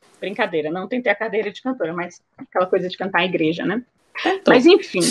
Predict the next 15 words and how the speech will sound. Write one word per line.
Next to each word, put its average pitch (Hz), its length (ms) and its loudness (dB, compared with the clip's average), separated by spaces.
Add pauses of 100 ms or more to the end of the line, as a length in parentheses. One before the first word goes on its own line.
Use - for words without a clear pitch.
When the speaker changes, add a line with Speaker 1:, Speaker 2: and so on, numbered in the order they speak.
Speaker 1:
tentei. 427 560 4 (140)
É. 302 200 6 (360)
<laughs> - 300 -4
Mas, 370 240 6
engraçado, 370 600 4
essa 254 180 2
coisa 254 180 6
de 254 80 -12
carreira 226 300 6
de 220 100 -4
cantora 190 420 -6
que - 80 -18
não 185 140 -14
deu 180 160 -16
certo, 262 540 2